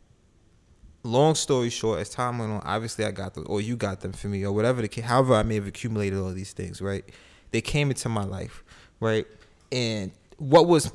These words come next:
even more frustrating was to watch you come along afterwards and do some of the things that I was doing.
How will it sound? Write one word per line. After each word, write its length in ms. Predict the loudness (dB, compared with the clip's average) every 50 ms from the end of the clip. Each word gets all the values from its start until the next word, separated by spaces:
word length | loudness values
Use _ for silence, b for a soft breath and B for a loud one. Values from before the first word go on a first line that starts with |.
| -4 -2
even 220 | 0 0 2 2
more 240 | 4 6 6 6 6
frustrating 640 | 6 4 2 2 2 2 0 0 2 0 0 0
was 260 | 0 0 0 0 -2 -4
to 140 | -4 -2 0
watch 380 | 2 2 2 2 0 -2 -2
you 260 | 0 0 0 0 -2 -4 -8
come 240 | -6 -4 -4 -2
along 280 | -2 -2 -2 -2 -2 -2
afterwards 640 | -2 -2 -2 -4 -4 -4 -4 -2 0 0 0 0 -4 -4 0
and 220 | 2 2 2 2 2
do 180 | 2 2 4 2
some 220 | 0 0 0 0
of 60 | 0
the 60 | 0
things 220 | 0 -2 -2 -2 -2
that 100 | -2 -2
I 100 | -2 -2
was 200 | -2 -2 -4 -4
doing. 340 | -4 -6 -6 -6 -6 -8